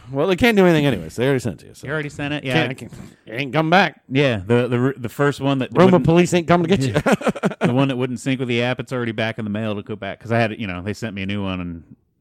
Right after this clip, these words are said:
Speaker 2: terms that I
Speaker 1: Hmm.
Speaker 2: sent the old one back.
Speaker 1: I know we talked about that last week. I hope we didn't do it on air, but I think it was off air.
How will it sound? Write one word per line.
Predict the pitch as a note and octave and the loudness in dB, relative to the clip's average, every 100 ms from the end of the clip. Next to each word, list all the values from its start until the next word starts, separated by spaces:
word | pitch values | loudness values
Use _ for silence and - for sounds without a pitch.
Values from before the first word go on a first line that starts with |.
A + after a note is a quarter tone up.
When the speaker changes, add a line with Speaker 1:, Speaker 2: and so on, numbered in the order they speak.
| F2 _ | -20 _
Speaker 2:
terms | - G2 F2+ | -14 -12 -8
that | F#2 F2 | -6 -6
I | E2 | -6
Speaker 1:
Hmm. | G2 D2+ | -8 -12
Speaker 2:
sent | - F#2+ | -10 -8
the | F2+ F2+ | -8 -8
old | F#2 | -8
one | E2 | -10
back. | D#2 F#2 F#2 F#2+ _ _ | -10 -10 -10 -14 _ _
Speaker 1:
I | C3 | -2
know | C#3 | 0
we | |
talked | F#2+ G#2+ G2+ | 0 -4 -4
about | G2 | -8
that | F#2+ | -6
last | G2 G#2 | -6 -6
week. | G#2 G#2 | -8 -8
I | F2 | -10
hope | F#2 | -10
we | E2+ D#2 | -12 -14
didn't | F2 D#2 | -14 -12
do | E2 | -12
it | E2 | -12
on | D#2 D#2 | -12 -12
air, | F#2+ | -14
but | F2 D2+ | -14 -14
I | D#2 | -14
think | E2+ | -14
it | - | -16
was | D2 C#2+ | -16 -14
off | C2 - | -14 -14
air. | C#2+ | -14